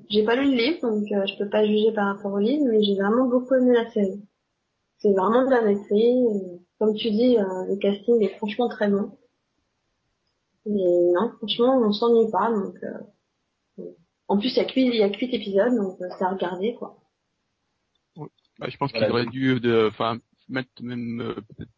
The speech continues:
Speaker 2: rajouter un ou deux épisodes, parce que par moment, il y a certains épisodes qui sont vraiment très, très denses.
Speaker 1: Mm.
Speaker 2: Et il y a quelques ellipses,
Speaker 3: Ouais.
Speaker 2: euh, enfin, au
Speaker 3: Il y a
Speaker 2: niveau
Speaker 3: des
Speaker 2: du temps, ça fait un peu bizarre, quoi.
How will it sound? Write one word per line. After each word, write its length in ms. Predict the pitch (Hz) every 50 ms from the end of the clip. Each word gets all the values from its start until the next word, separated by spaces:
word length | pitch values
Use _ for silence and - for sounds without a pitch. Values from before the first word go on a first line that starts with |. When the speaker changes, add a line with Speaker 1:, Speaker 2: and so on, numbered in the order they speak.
| - -
Speaker 2:
rajouter 360 | - - 120 127 _ - 131
un 340 | 120 - - - - 127 131
ou 100 | 135 135
deux 300 | 131 127 131 135 123 123
épisodes, 400 | 113 - _ - 113 117 127 135 -
parce 140 | - 131 -
que 80 | - -
par 140 | _ 113 110
moment, 200 | 110 110 120 127
il 60 | 123
y 40 | 110
a 40 | 98
certains 320 | - - - _ _ 113 117 _ _ _ _ _ _ _ _ _
épisodes 240 | 123 123 135 117 117
qui 100 | - -
sont 100 | - 104
vraiment 240 | 101 107 120 127 123
très, 180 | - - 127
très 180 | - - 123 117
denses. 340 | 110 107 131 139 - _ _ _ _ _ _ _ _ _
Speaker 1:
Mm. 160 | - 233 220 214 214 214 214 202
Speaker 2:
Et 100 | 117 113
il 60 | 113
y 80 | 113 107
a 80 | 110 107 - _
quelques 220 | _ - 123 - 131 120 117
ellipses, 300 | 123 120 131 135 131 - _ _ _ _ _ _ _ _ _ _
Speaker 3:
Ouais. 260 | 117 113 107 101 95 - - -
Speaker 2:
euh, 460 | 117 107 104 101 101 101 101 101 104 104
enfin, 140 | - 104 104
au 40 | 107
Speaker 3:
Il 40 | 110
y 20 |
a 40 | 107
Speaker 2:
niveau 120 | 107 104 98
Speaker 3:
des 60 | 92
Speaker 2:
du 40 | 90
temps, 240 | - 131 131 135 - _ _ _ _
ça 80 | - -
fait 60 | 120
un 60 | 113
peu 60 | 120
bizarre, 280 | 120 123 113 113 104 95
quoi. 180 | - - 107 110